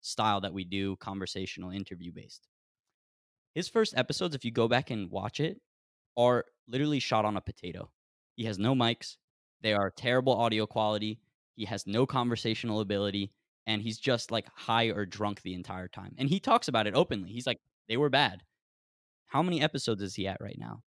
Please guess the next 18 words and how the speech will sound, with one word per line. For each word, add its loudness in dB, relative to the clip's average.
Nearly, 4
like, 2
fourteen -2
hundred -4
plus, -12
right? 2
We're 4
at 0
fifty-five. -2
We're 2
nowhere 6
there -2
yet. -12
And, 0
and 4
we 4
know 6
that. -2